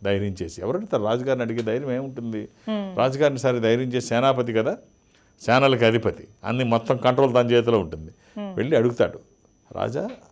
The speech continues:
Speaker 1: ఏం, ఏమనుకోకండి, ఆ గదిలోకి వెళ్తారు, ఆ గదిలో ఏముంది, మీరు ఏం చేస్తారు ఆ గదిలో?"
Speaker 2: మ్మ్.
Speaker 1: గంట గంటన్నర రారు గదిలోకి వెళ్తే. ఏ గదిలో? అప్పుడు సీరియస్గా రాజు వార్నింగ్ ఇస్తాడు, "ఇంకొకసారి ఎప్పుడు నా వ్యక్తిగత విషయాలు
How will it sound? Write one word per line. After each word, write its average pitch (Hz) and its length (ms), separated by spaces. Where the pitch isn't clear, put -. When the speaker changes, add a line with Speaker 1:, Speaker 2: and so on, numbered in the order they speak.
Speaker 1:
ఏం, 95 540
ఏమనుకోకండి, 123 880
ఆ 95 40
గదిలోకి 135 440
వెళ్తారు, 135 380
ఆ 180 80
గదిలో 110 340
ఏముంది, 120 560
మీరు 110 140
ఏం 107 260
చేస్తారు 143 260
ఆ 101 40
గదిలో?" 95 360
Speaker 2:
మ్మ్. 208 120
Speaker 1:
గంట 113 220
గంటన్నర 117 580
రారు 107 240
గదిలోకి 101 460
వెళ్తే. - 320
ఏ 107 140
గదిలో? 117 560
అప్పుడు 139 200
సీరియస్గా 131 580
రాజు 110 240
వార్నింగ్ 104 360
ఇస్తాడు, 92 260
"ఇంకొకసారి 107 600
ఎప్పుడు 104 220
నా 101 120
వ్యక్తిగత 104 460
విషయాలు 95 420